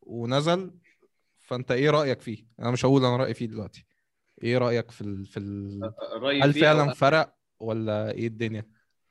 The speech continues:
Speaker 2: اقل حاجه ممكن تقول، اقل، اقل كومبلمنت ممكن ت-، الفيلم ده ان هو فيلم كوهيرنت، فيلم بيحكي قصه. القصه حلوه وحشه، عجباك مش عجباك مش مهم، بس الفيلم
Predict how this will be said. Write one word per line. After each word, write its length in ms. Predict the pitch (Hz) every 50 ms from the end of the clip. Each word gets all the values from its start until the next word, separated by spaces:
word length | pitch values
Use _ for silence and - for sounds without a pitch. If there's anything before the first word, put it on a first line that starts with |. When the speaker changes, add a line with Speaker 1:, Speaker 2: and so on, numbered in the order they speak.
| _ _ _ _ _ _ _ 120
Speaker 2:
اقل 260 | 127 139 151 190 180
حاجه 240 | 147 170 180 175 160
ممكن 320 | 170 160 165 160 151 143
تقول، 180 | - 127 151 143
اقل، 260 | 123 135 147 151 -
اقل 640 | 123 131 143 151 143 139 131 120 113 110 107 107 -
كومبلمنت 460 | - 117 117 120 120 135 147 151 151
ممكن 320 | 131 135 135 135 139 135 -
ت-، 220 | - - _ _ _ _ _
الفيلم 520 | 107 95 95 92 90 - - 123 135 123 110
ده 140 | 123 147
ان 80 | 139 120
هو 100 | 127 135
فيلم 420 | - 139 139 151 151 131 - -
كوهيرنت، 560 | - - 120 110 135 151 156 170 175 170 - -
فيلم 320 | - _ 127 135 139 135 113
بيحكي 560 | 127 139 135 - - 135 123 113 - - - _ _ _
قصه. 380 | - 131 123 - - - - _ _ _ _ _ _ _ _ _ _ _ -
القصه 380 | 131 131 165 175 170 - 160 131
حلوه 640 | - 139 139 135 120 101 90 85 87 90 - - 101
وحشه، 560 | 117 143 160 156 156 - - 110 104 104 104
عجباك 440 | 92 117 135 127 - 151 156 156 151
مش 160 | 127 123 135
عجباك 360 | 120 113 110 147 160 160 -
مش 140 | 127 - 135
مهم، 300 | 135 123 135 135 - 127
بس 160 | 123 120 -
الفيلم 420 | 120 113 - - 170 214 226 220